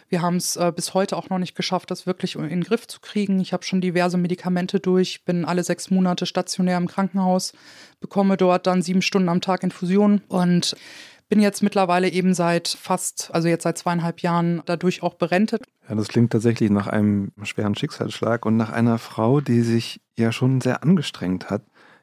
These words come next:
Speaker 2: ihren Verhältnissen zu entfliehen, sich das sehr vorgenommen hat und dabei jetzt wirklich sehr viel Pech hatte.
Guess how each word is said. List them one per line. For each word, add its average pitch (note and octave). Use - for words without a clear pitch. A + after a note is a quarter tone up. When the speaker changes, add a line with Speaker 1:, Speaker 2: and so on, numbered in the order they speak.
Speaker 2:
ihren A2
Verhältnissen G#2
zu -
entfliehen, A2+
sich A#2
das -
sehr C3+
vorgenommen F#2+
hat A2
und A2
dabei A#2
jetzt A2+
wirklich A#2
sehr A2+
viel A2
Pech -
hatte. G#2+